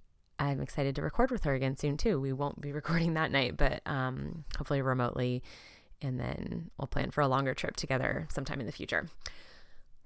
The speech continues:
So, yeah. Um, okay, so for today's episode, I wanted to kind of just dive a little bit deeper, uh, and expand on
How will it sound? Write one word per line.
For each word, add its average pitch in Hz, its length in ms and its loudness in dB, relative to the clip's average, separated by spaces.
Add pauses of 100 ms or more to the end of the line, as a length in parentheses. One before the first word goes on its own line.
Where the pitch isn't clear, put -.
So, 196 520 8 (440)
yeah. 165 800 2
Um, 156 960 4 (100)
okay, 190 340 6
so - 160 2
for 180 120 -2
today's 170 580 4
episode, 160 720 2 (480)
I 160 640 6 (100)
wanted 160 400 2
to - 160 -2
kind - 320 0
of 214 100 2
just 254 300 2 (300)
dive 151 200 8
a 156 40 4
little 147 160 6
bit 143 140 2
deeper, 139 560 6 (360)
uh, 143 200 0
and 151 80 2
expand 139 480 2
on 135 260 0